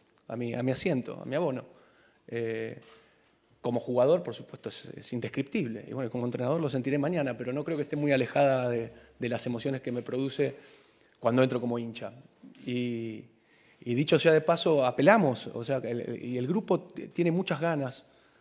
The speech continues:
este grupo que ha hecho soñar al, al madridismo, lo ha hecho soñar y lo ha hecho cumplir sueños al madridismo, de que el madridismo y el hincha y el, el, el aficionado, quien, quien venga al Bernabéu, eh, nos apoye y nos ayude en este momento,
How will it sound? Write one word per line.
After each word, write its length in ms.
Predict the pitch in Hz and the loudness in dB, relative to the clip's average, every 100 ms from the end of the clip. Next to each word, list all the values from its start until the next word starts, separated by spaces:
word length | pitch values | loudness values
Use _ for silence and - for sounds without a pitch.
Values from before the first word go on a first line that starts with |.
| _ _ - _ | _ _ -20 _
este 220 | - - 123 | -16 -6 -2
grupo 280 | 151 151 | -2 -2
que 80 | 120 | -4
ha 40 | 120 | -4
hecho 160 | 123 | -4
soñar 480 | - 123 175 147 - - - - | -4 -2 0 0 -4 -16 -16 -10
al, 380 | 113 113 113 - | -8 -8 -10 -10
al 100 | 120 | -8
madridismo, 400 | 120 127 147 139 | -4 -2 -2 0
lo 60 | |
ha 40 | 151 | 0
hecho 120 | 160 | 0
soñar 340 | 143 139 180 | 0 2 4
y 60 | 170 | 4
lo 80 | 139 | 2
ha 60 | |
hecho 160 | 143 135 | 0 -6
cumplir 380 | 120 - 185 151 | -8 -6 -6 -4
sueños 520 | 151 123 117 113 - | -2 -4 -4 -12 -12
al 100 | 113 | -10
madridismo, 560 | 120 120 127 131 151 151 - - - - - _ | -6 -4 -2 -4 -4 -8 -12 -20 -20 -20 -20 _
de 180 | 131 131 | 0 6
que 160 | 139 | 8
el 100 | 135 | 8
madridismo 580 | 139 139 143 170 202 185 | 8 8 6 4 4 4
y 80 | 147 | 2
el 120 | 127 | 4
hincha 480 | 190 - - 156 151 | 2 0 0 -2 -2
y 200 | 123 123 | -4 -4
el, 200 | 117 113 | -6 -6
el, 180 | 113 113 | -8 -8
el 260 | 123 113 117 | -10 -8 -6
aficionado, 560 | 117 135 131 156 165 | -6 -2 2 4 4
quien, 180 | 139 123 | 2 -2
quien 240 | 120 123 135 | -2 -4 -2
venga 160 | 160 | -2
al 60 | 147 | 0
Bernabéu, 480 | 131 123 131 160 151 - - - _ _ | 0 -2 0 -2 -4 -14 -20 -20 _ _
eh, 380 | 117 120 117 117 | -6 -4 -4 -6
nos 240 | 117 - | -8 -6
apoye 440 | 117 165 175 139 131 | -2 2 4 2 -2
y 60 | |
nos 160 | 120 117 | -4 -6
ayude 420 | 113 165 147 135 | -2 0 0 -2
en 80 | 127 | -4
este 160 | 123 | -2
momento, 480 | 131 147 160 151 156 | 0 0 0 -2 -6